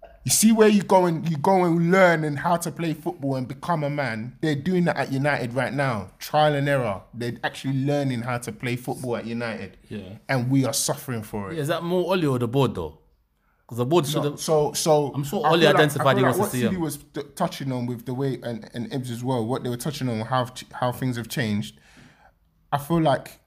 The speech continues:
Speaker 1: I think, like, these managers go with their hit list and say, "Can you provide this for me? This is my hit, this is the players I'd like, I've identified I'd like."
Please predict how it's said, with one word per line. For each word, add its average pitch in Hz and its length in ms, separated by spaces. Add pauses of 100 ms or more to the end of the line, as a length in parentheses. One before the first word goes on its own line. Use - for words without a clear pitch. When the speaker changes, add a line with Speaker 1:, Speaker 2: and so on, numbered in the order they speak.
(100)
Speaker 1:
I 151 60
think, 165 240
like, 123 380
these 170 240
managers 139 540
go 117 580
with 113 240
their 110 160
hit 113 240
list 101 440
and 107 140
say, 107 240
"Can 113 300
you 123 200
provide 110 460
this - 180
for - 180
me? 107 360 (140)
This 127 160
is 110 120
my 107 160
hit, 107 120 (260)
this 135 220
is 127 180
the 107 360 (200)
players 110 320
I'd 107 160
like, 107 300 (160)
I've 104 180
identified 104 720
I'd 95 160
like." 104 360